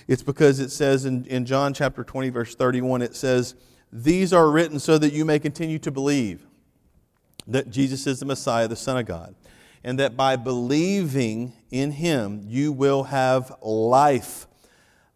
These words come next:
Life, how? How are you gonna have life? Because you go out and you have a job and you make a lot of money? No. Because you buy that car that you always wanted? I still am saving up for that Corvette.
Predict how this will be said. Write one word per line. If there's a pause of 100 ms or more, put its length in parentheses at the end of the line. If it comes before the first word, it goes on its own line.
Life,
how?
How
are
you
gonna
have
life?
Because
you
go
out
and
you
have
a
job
and
you
make
a
lot
of
money?
No. (340)
Because
you
buy
that
car
that
you
always
wanted?
I
still
am
saving
up
for
that
Corvette.